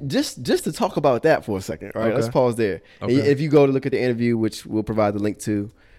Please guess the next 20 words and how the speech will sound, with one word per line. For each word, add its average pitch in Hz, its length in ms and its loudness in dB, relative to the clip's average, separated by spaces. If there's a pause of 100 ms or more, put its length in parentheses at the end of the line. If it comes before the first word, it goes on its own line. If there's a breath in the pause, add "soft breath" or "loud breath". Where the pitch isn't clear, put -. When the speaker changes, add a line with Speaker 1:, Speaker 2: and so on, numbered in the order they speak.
(160 soft breath)
Speaker 1:
um, 104 280 0
you'll 110 180 2
see 113 200 -4
this 104 380 -4
as 101 180 -6
well. 104 280 2
But, 98 160 -4
like, 98 220 -4
the 104 80 -6
pastor 135 380 -4
is 110 80 -4
talking 113 280 -6
about 101 160 -4
how 98 140 -6
Kanye 110 460 -6
came 107 240 -8
to 104 120 -12
him 98 260 -8
and 92 140 -10
said, 92 440 -8